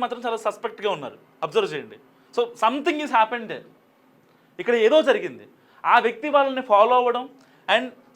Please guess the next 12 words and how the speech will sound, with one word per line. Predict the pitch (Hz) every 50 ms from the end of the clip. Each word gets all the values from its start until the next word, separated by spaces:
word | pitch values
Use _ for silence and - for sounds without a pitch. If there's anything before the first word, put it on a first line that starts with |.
| - -
సేమ్ | 226 254 302 311 277 175 143 -
వీళ్ళు | 180 233 302 311 302 320
వెళ్ళే | 302 294 302 302 294
స్పాట్కే | 294 277 262 262 262 262 - 294 285 269
అతను | 277 285 277 269 247 220 214 - - - - - - -
ఒక, | 214 262 269 254 233 214 - - - _ - -
ఒక | 226 269 226 226
వన్ | 220 247 269
మినిట్ | 277 285 302 294 269 214 202
ముందు | 214 226 254 277 262
వెళ్ళడం. | 254 233 220 220 220 226 - - _ _ _ _ _ _ _ _ _ _ _ _ _ _ _ _ _ _ _ -
అంటే | 220 254